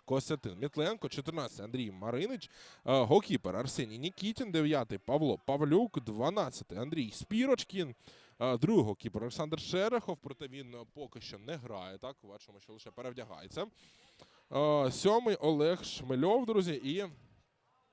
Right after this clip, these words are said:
а, поки що без номеру сьогодні грає Андрій Науменко. Ск-, якщо, як сказали <laughs> представники Южбора, якщо трохи пізніше під'їде, так, тоді відразу дамо йому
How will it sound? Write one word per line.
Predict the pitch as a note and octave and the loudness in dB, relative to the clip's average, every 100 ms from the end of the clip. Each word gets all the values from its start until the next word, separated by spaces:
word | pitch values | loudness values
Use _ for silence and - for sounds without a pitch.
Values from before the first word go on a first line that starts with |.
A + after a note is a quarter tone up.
| _ _ _ _ _ _ _ _ _ A#2+ - | _ _ _ _ _ _ _ _ _ -18 -6
а, | B2+ A#2+ | -2 -2
поки | F3+ F3+ C#3 | -2 -4 -4
що | C#3+ | -4
без | D3 C3+ | -2 -2
номеру | D#3+ F#3+ G#3+ F3 | -2 -2 -2 -4
сьогодні | - C#3 C3 | -4 -4 -4
грає | C3 C#3+ | -4 -4
Андрій | C#3+ D3+ B2+ | -4 -6 -6
Науменко. | G#2 A2 D3+ E3+ C#3+ A2 G2+ F2 F#2 | -8 -8 -8 -10 -10 -10 -10 -14 -20
Ск-, | G2 - G#2 | -20 -20 -18
якщо, | E2 G2+ - C#3 A2 G#2 _ _ - | -14 -14 -8 -6 -6 -10 _ _ -8
як | B2 - | -6 -6
сказали | B2 C3 A#2 G#2+ G#2 | -4 -2 -2 -4 -6
<laughs> | - D#3 | -4 -4
представники | D3 E3+ E3 D#3 | -4 -4 -4 -4
Южбора, | C#3 D3+ G3 | -4 -2 -2
якщо | D3+ - C#3+ - - - - | -4 -6 -8 -8 -18 -20 -10
трохи | C3+ D#3 - | -2 -2 -2
пізніше | - D#3 D3+ A2+ - | -2 -2 -2 -8 -10
під'їде, | A2 A2+ E3 E3+ | -16 -14 -12 -12
так, | - G#2 | -14 -18
тоді | - G2+ A#2+ G#2+ _ _ _ _ _ _ _ _ _ _ _ _ _ _ _ | -18 -16 -16 -16 _ _ _ _ _ _ _ _ _ _ _ _ _ _ _
відразу | C#3 D#3+ F#3 F#3 F#3+ F3 B2 | -2 0 2 2 2 -2 -2
дамо | C3+ C#3 C#3 D#3 | 0 0 0 -2
йому | C3 G#2+ B2 | -2 -4 -10